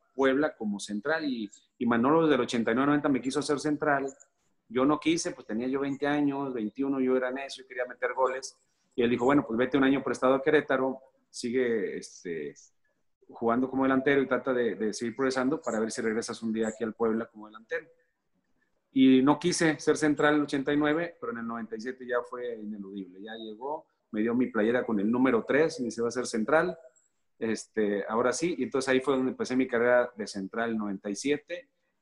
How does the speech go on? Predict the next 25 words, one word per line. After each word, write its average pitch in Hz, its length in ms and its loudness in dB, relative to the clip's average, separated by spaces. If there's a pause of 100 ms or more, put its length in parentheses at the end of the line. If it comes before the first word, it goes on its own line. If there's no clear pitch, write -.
Eh, 107 180 -4
se 110 160 -2
fue 123 140 0
a 135 40 2
la 139 140 2
selección 131 340 -2
Manolo 165 480 2
y 135 60 0
en 120 80 0
el 117 80 -2
noventa 113 240 -4
y 123 40 0
ocho 127 140 -8
con 123 140 -6
Raúl 120 160 0
Arias, 123 360 -2
este, 101 500 -8
fuimos 135 260 -2
subcampeones 127 400 -8
primero 123 240 -8 (140)
con 110 260 -6 (160)
Toluca, 104 380 -6
que 113 80 -4
perdimos 117 480 -12
el, 101 120 -18